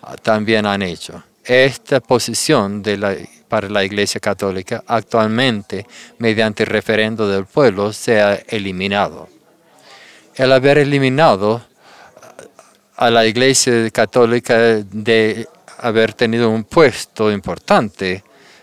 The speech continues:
en nuestra Constitución no ha reducido en nada su poder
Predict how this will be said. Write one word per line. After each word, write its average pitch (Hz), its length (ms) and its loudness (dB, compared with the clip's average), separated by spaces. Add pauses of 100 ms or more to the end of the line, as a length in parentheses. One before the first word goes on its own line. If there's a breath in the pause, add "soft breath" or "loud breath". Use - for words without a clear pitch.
en 117 180 -2
nuestra 110 360 -2
Constitución 104 1080 -8
no 123 220 2
ha 117 100 6
reducido 107 580 -2
en 98 160 -4
nada 95 380 -2 (400 loud breath)
su 120 580 2 (300)
poder 113 580 2